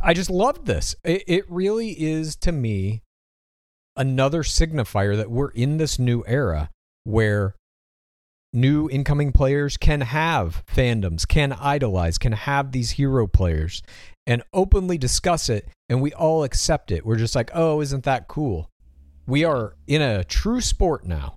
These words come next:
and we've been talking about this since we started doing this show,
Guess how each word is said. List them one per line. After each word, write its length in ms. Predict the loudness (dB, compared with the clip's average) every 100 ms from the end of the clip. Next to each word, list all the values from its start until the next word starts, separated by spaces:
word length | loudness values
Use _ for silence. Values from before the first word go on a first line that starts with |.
| _ _ -4
and 100 | 0
we've 120 | 2
been 100 | 0
talking 300 | 0 0 0
about 180 | -2 0
this 140 | -2 -2
since 180 | -2
we 80 | -2
started 300 | 0 0 0
doing 240 | -2 -2 0
this 160 | -2
show, 400 | -2 -2 -2 -4